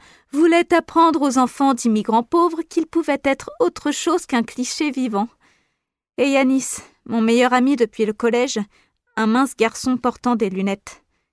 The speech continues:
C'était le seul des trois à ne pas faire la gueule comme un salafiste à un concert de Miley Cyrus. «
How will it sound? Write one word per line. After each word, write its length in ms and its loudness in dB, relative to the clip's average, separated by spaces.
C'était 380 -2
le 100 2
seul 300 0
des 140 0
trois 260 0
à 120 4
ne 120 -4
pas 200 -2
faire 220 0
la 120 0
gueule 280 -2
comme 220 -2
un 80 0
salafiste 680 -4
à 100 -2
un 60 -4
concert 420 -4
de 120 -4
Miley 320 -2
Cyrus. « 580 -6